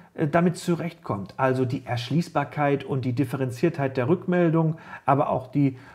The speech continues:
Lokalität und Unmittelbarkeit der Rückmeldung sind alles Techniken, die dahin führen, dass es verständlicher ist, weil man die Zusammenhänge versteht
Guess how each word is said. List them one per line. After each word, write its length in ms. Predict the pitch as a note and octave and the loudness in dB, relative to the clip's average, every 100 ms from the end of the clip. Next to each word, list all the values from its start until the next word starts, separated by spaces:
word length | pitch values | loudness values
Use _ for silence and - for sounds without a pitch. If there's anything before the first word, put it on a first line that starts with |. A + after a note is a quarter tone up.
| - | 4
Lokalität 640 | D#3 E3+ D#3 C#3 - D3 | 6 6 4 2 2 0
und 180 | C3+ - | 0 4
Unmittelbarkeit 760 | G#3 G3 F3+ E3 D#3+ D#3+ E3+ E3 | 6 8 6 6 4 0 -2 0
der 120 | D3+ | 0
Rückmeldung 480 | E3 D#3+ D3 C#3+ C#3 | 0 0 0 0 0
sind 160 | D3 | 0
alles 240 | D#3 D#3+ D#3+ | 2 0 0
Techniken, 480 | D#3+ E3 D#3 D#3+ - - - - | -2 -2 0 -2 -4 -16 -6 0
die 100 | D3+ | 4
dahin 400 | D3+ B2+ F#3 F3+ | 4 4 4 4
führen, 400 | - F#3+ D#3+ C#3+ | 4 4 4 2
dass 160 | D3 | -2
es 140 | D#3 - | -4 -4
verständlicher 720 | C3+ - - F#3+ F#3 B2 B2+ | -4 -4 0 2 2 0 -2
ist, 180 | G#2+ - | -4 -4
weil 100 | B2 | -2
man 120 | A#2+ | 0
die 120 | A#2 | 0
Zusammenhänge 680 | - B2+ C3 E3 E3 F3 F3+ | 0 0 2 4 4 4 2
versteht 480 | F3+ E3+ F3+ G#3 | -2 -2 2 0